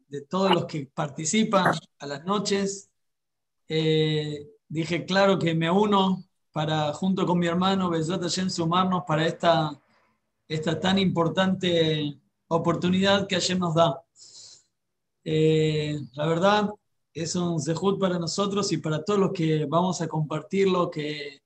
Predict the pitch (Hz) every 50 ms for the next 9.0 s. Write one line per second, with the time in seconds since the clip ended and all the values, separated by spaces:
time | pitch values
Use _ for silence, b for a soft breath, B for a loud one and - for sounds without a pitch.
0 | _ _ - 175 180 185 185 - 165 175 175 180 190 185 - 165 156 - 165 160
1 | - 196 202 196 196 180 180 175 - - _ _ _ _ _ _ _ _ _ _
2 | _ _ - 151 170 185 196 185 170 170 180 202 202 196 185 185 185 190 190 185
3 | 175 160 139 - - _ - 147 143 170 175 160 160 165 160 160 156 151 147 147
4 | - - - _ _ _ _ _ _ _ _ _ _ _ _ - 151 156 160 170
5 | 165 165 220 220 220 220 214 - - - 185 196 196 202 208 214 208 208 196 190
6 | 180 185 196 202 208 220 220 220 220 214 190 190 - - 208 214 220 208 202 196
7 | 180 185 180 185 202 208 202 202 202 190 - - - 180 185 190 202 208 214 214
8 | 220 214 208 196 185 185 185 175 170 180 185 180 185 190 196 208 202 190 170 151